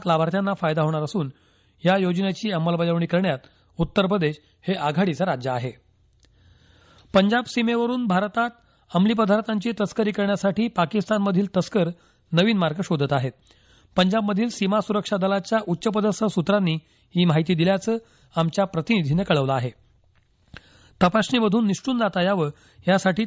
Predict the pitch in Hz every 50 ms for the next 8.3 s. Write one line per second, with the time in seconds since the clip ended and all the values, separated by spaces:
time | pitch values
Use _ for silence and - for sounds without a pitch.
0 | - 185 160 - - 208 208 202 - 220 220 208 - 180 170 175 175 220 233 226
1 | - 208 - 208 208 196 - 220 226 208 175 175 165 202 196 - - 226 208 180
2 | 185 190 185 160 156 139 - - 233 214 160 135 131 - _ _ - - - -
3 | _ _ - - 156 160 180 233 254 247 202 226 196 185 208 214 214 220 226 240
4 | - - _ _ _ _ - 175 160 - 226 202 - 220 214 214 220 185 - 190
5 | - - 220 226 220 - - 170 160 160 160 190 196 180 165 160 143 139 135 123
6 | 131 120 - _ - - _ _ _ _ _ - 156 156 180 196 226 208 208 196
7 | 208 214 202 226 220 208 - 220 220 196 196 196 202 208 190 196 185 190 196 180
8 | - 190 170 190 214 226